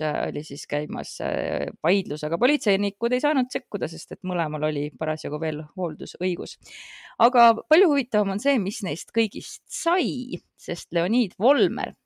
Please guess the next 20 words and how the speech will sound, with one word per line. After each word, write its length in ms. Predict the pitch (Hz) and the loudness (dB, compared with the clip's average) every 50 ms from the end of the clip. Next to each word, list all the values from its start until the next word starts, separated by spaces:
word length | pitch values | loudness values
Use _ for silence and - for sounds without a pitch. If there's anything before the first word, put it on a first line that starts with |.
| _ _ | _ _
abiellus 580 | - 196 185 185 170 160 151 143 151 160 - - | -2 -2 0 0 -2 -2 -2 -4 -8 -10 -8 -2
veel 220 | - 214 185 160 - | 0 0 0 0 0
kaks 240 | 185 196 - - - | -4 -4 -4 -4 -2
korda 320 | 220 233 226 226 - - _ _ - - - _ _ _ _ _ - | -2 -2 0 -2 -4 -6 _ _ -20 -20 -20 _ _ _ _ _ -10
ja 80 | 151 - | -10 0
teist 400 | _ 226 269 320 339 - - _ | _ 4 4 4 2 0 -2 _
korda 320 | - 170 165 156 - 170 | 2 2 2 2 -2 -4
seejuures 580 | - - 185 185 170 156 - - - - - - - _ _ _ _ _ _ _ _ | 0 4 4 4 4 2 0 -4 -6 -10 -12 -16 -20 _ _ _ _ _ _ _ _
kuulsa 520 | - 240 240 202 180 - 151 151 147 160 - | 0 2 2 2 2 0 0 0 -2 -2 -2
metsosoprani 840 | - 220 285 - - 156 151 151 - _ - 147 143 147 147 151 - | -2 -2 -2 0 -2 -2 -2 -4 -6 _ -8 -6 -6 -6 -6 -8 -4
Therese 400 | - 175 185 208 214 214 - 170 165 | -2 0 2 4 2 2 0 -4 -2
Mugastoga, 640 | 160 190 220 202 170 156 - - - - - - 170 - | 0 0 2 2 0 0 -2 -8 -8 -8 -6 -8 -8 -8
kellest 420 | - - 185 175 170 165 - - - | -8 -6 -4 -4 -6 -8 -8 -8 -8
on 160 | 160 160 165 | -8 -8 -8
Sõbranna 440 | - 165 160 170 185 196 190 175 170 | -10 -6 -2 -2 0 0 0 0 0
ajaloonaise 560 | 175 185 170 160 160 160 165 165 165 - 156 156 | 0 0 0 0 -4 -6 -8 -8 -6 -6 -6 -2
sarjas 440 | - 175 180 180 170 - - - 165 | -2 0 0 0 0 -2 -2 -4 -6
olnud 240 | 165 170 156 160 - | -6 -6 -8 -6 -6
pikalt 360 | - 208 - - 175 - - | -6 -4 -4 -4 -6 -4 -4
juttu. 280 | - - - - 165 | -6 -6 -4 -8 -10